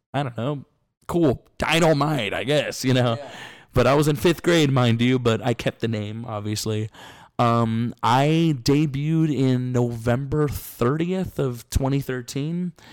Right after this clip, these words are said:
Speaker 1: in a battle royal, <laughs> in a rumble for the heavyweight title. <laughs> Not knowing a lick of what I was doing, minus maybe a couple of rolls, I didn't die,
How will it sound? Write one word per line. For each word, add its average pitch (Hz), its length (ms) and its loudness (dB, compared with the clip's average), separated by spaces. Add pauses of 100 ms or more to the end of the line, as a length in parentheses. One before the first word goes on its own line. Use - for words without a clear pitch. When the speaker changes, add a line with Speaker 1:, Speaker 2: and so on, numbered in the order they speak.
(440)
Speaker 1:
in 131 100 2
a 127 60 2
battle 123 320 0
royal, 147 480 2 (300)
<laughs> - 280 -2
in 131 100 2
a 120 80 4
rumble 139 600 2 (280)
for 123 200 2
the 117 100 0
heavyweight 160 460 -2
title. 175 440 -2 (320)
<laughs> - 280 -20
Not 139 340 0
knowing 165 400 0
a 127 100 2
lick 120 360 -2
of 202 100 -2
what 185 140 2
I 180 80 -2
was 160 160 -2
doing, 147 340 0
minus 135 400 -2
maybe 131 320 -2
a 131 60 -2
couple - 400 -6
of 104 140 -10
rolls, 151 680 -4 (600)
I 123 360 -2
didn't 120 360 -4
die, 143 380 -4